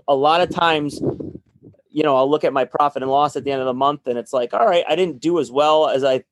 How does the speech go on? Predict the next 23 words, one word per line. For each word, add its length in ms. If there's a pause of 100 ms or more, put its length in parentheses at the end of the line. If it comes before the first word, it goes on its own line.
(520)
I 100
was 140
<laughs> 120
projected 640
to, 180
right, 320 (400)
this 220
month," 220
but 100
it's 140
like, 280 (600)
my 220
mortgage, 460
my 140
bills, 360
everything's 400
paid. 460 (220)
Like, 320
I 100
have 200
this 160
tax 320
write-off. 480